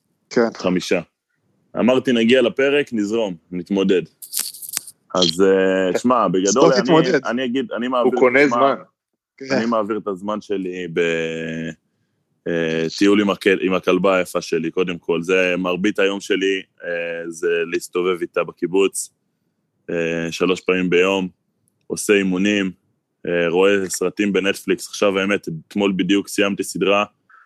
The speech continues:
Speaker 2: קוראים לה המורדת, אני מניח שכולם רואים אותה, זה עכשיו מאוד פופולרי, לפי מה שהבנתי.
Speaker 3: כן.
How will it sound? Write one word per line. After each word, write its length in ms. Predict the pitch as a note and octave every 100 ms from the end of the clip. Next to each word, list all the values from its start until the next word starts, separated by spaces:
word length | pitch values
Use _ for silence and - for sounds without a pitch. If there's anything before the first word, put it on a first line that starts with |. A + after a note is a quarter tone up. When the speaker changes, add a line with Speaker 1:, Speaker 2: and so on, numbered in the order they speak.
| _ _
Speaker 2:
קוראים 240 | - F#2 G#2
לה 100 | G2+
המורדת, 520 | F#2+ F#2 G2+ F#2+ E2+
אני 120 | E2+
מניח 300 | F2+ G2 G2
שכולם 340 | - G2 F#2+ G2+
רואים 240 | F#2+ G2+
אותה, 220 | G2+ F#2
זה 100 | E2
עכשיו 220 | E2 G2+ F#2
מאוד 200 | G2 F#2
פופולרי, 560 | F#2 - F2 F#2+ G2+ G#2
לפי 180 | -
מה 100 | G2+
שהבנתי. 520 | G2 G#2 G2+ G#2+ - C3+
Speaker 3:
כן. 240 | A2+